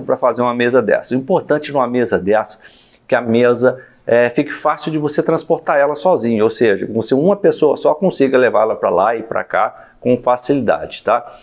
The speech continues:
Outra vantagem dessa mesa é que essa mesa, você senta nela aqui,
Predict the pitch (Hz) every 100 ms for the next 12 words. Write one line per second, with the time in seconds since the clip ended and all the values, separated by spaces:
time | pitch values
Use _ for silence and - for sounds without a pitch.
0 | - - - 147 160 151 147 139 135 131
1 | 135 131 156 135 147 151 - 123 - 131
2 | 139 127 127 120 117 135 127 147 160 151
3 | 139 135 123 - 147 165